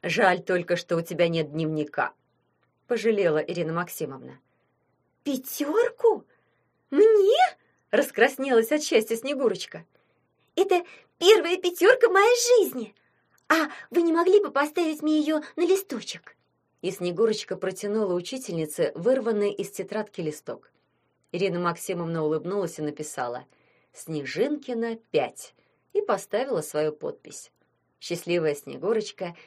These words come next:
бережно взяла этот листок. "Я всегда-всегда буду его хранить", обещала она. "Ведь это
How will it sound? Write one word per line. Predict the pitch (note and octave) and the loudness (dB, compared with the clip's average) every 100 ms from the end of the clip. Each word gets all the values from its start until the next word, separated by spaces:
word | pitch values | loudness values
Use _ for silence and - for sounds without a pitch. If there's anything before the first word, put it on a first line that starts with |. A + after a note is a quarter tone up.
| _ | _
бережно | - D3+ G#3+ A3+ F#3 E3+ D#3+ | -10 0 2 2 -2 -10 -12
взяла | D#3 D#3+ D3+ D3 | -10 -8 -6 -6
этот | C#3+ C3+ - | -8 -12 -14
листок. | D3+ - C#3+ - _ _ _ _ _ _ - | -16 -14 -20 -20 _ _ _ _ _ _ -6
"Я | C4 C4+ C4 - - | -2 -2 -4 -16 -20
всегда-всегда | - D4 B3 F#4+ G4+ G4+ E4 D4+ E4+ | -10 -6 2 4 4 0 2 4 4
буду | A#3+ A#3 | 4 0
его | A#3 A3+ | 0 0
хранить", | A3+ B3 A#3+ A3 - - _ _ - | -2 -8 -8 -10 -12 -20 _ _ -14
обещала | C#3 D3 - C#3+ C3+ C3+ | -10 -10 -6 -6 -6 -8
она. | C3 C#3 _ _ _ _ _ - | -10 -14 _ _ _ _ _ -8
"Ведь | C4 D4+ | -4 -2
это | D4+ D4+ | 2 2